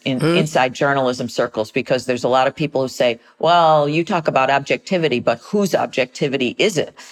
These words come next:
Speaker 1: It doesn't
Speaker 2: Right.
Speaker 1: take into account me. I'm a young," I don't mean me, but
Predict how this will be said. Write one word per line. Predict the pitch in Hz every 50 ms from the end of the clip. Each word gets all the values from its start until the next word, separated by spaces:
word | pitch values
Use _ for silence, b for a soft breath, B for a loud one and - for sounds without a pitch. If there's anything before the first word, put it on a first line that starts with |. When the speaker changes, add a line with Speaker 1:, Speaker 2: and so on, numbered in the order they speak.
| B B B
Speaker 1:
It | - 131 -
doesn't | - 139 143 143
Speaker 2:
Right. | 147 135 -
Speaker 1:
take | - 170 160 139 143 -
into | 135 131 - 156 143
account | 127 - - - 143 135 131 120 - b b b b
me. | 131 160 202 185 135 104
I'm | 87 127 127 127
a | 123 123
young," | 120 117 139 143 139 139 139 139 135 b b b b b b -
I | 131
don't | 135 135 127
mean | 123 123 117 113 120
me, | 123 127 104 -
but | 95 - 107 104